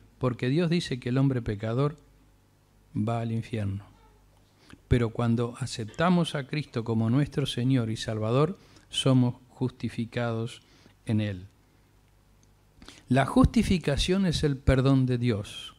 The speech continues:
como estábamos mirando, que a pesar de lo que somos, culpables, perdidos,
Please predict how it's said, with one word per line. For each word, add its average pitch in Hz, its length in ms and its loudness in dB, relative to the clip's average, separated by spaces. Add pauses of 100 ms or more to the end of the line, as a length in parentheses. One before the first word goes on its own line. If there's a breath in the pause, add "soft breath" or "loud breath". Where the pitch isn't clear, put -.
como 113 240 2
estábamos 117 540 0
mirando, 104 480 -4 (680 loud breath)
que 147 100 0
a 127 140 -2
pesar 196 480 2
de 190 100 2
lo 151 200 2
que 131 120 -2
somos, 120 720 4 (360)
culpables, 107 1000 0 (880)
perdidos, 202 840 2